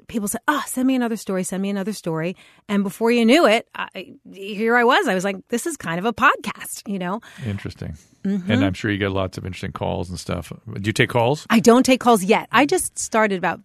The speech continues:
Speaker 1: three, four weeks ago, so.
Speaker 2: Oh, you're gonna learn so much. Um, let's talk about the difference between physical and emotional cheating and
Speaker 1: Yes.
Speaker 2: the difference in how males and females respond to those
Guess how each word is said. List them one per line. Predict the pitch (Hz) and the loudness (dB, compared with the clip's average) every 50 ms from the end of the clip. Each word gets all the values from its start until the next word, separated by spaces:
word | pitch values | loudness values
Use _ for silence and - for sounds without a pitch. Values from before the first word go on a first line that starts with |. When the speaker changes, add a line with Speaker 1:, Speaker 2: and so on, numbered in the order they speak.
| _ _ | _ _
Speaker 1:
three, | - 190 196 202 | -6 -4 -4 -4
four | - 202 180 | -2 -2 -2
weeks | 175 180 175 - - | -2 -4 -4 -4 -4
ago, | 214 196 233 240 247 240 | -2 0 0 0 0 0
so. | - - - 208 185 175 175 170 165 160 - - - - - - - 113 | -2 -2 0 2 2 4 2 2 0 -2 -6 -12 -20 -20 -20 -14 -8 -6
Speaker 2:
Oh, | 95 | -2
you're | 95 95 101 | 0 0 0
gonna | 98 101 98 95 | 0 0 0 0
learn | 98 98 95 | -2 -2 -4
so | - - - 110 107 | -6 -6 -4 -2 2
much. | 107 110 113 113 113 117 120 113 113 117 113 107 87 - - - - 107 107 - | 4 4 6 6 8 6 6 6 6 4 4 2 0 -2 -6 -8 -8 -8 -4 0
Um, | 110 110 110 107 107 104 104 - - - - - - - | 4 4 6 4 4 2 -2 -4 -8 -14 -20 -20 -2 2
let's | 160 208 190 - | 2 2 2 2
talk | - - 170 170 175 - | 2 6 6 6 6 4
about | 160 135 127 120 113 104 110 | 2 2 4 4 2 0 0
the | - 107 98 | -2 -4 -4
difference | 92 90 101 113 117 - - 120 107 - - | -2 0 2 2 2 2 2 -2 -4 -4 -4
between | 101 - - - 107 98 92 92 | -8 -10 -6 -4 -4 -4 -4 -6
physical | - - - 107 101 104 104 - - 101 98 95 - | -8 -8 -8 -8 -6 -8 -8 -8 -6 -4 -4 -4 -6
and | 98 92 | -6 -8
emotional | 92 87 90 95 95 95 - - - 101 95 92 | -8 -6 -6 -6 -6 -6 -8 -8 -8 -6 -6 -6
cheating | - - - - 131 117 104 95 90 - - - | -6 -8 -8 -6 -4 -4 -4 -4 -4 -6 -4 -4
and | 107 101 | -2 -2
Speaker 1:
Yes. | 90 90 98 - | -2 -2 -4 -8
Speaker 2:
the | - - | -4 0
difference | 135 196 220 - - - 156 127 113 104 - - | 0 0 0 -2 -4 -4 -2 -2 -2 -4 -8 -10
in | - - 107 101 | -8 -6 -6 -4
how | 92 120 117 110 110 | -2 -2 -2 -2 -2
males | 107 104 107 107 110 120 123 117 113 | -2 -2 -2 -2 0 -2 -2 -2 -4
and | 110 101 | -6 -8
females | - - 127 123 120 113 107 104 101 98 | -6 -6 -4 -4 -2 -2 -2 -4 -4 -4
respond | 92 104 104 - - - - 131 156 165 156 120 95 - | -6 -6 -6 -6 -6 -6 -4 -4 -2 -2 -2 -4 -6 -8
to | 101 92 | -8 -6
those | 92 90 90 85 - - | -6 -6 -6 -6 -10 -16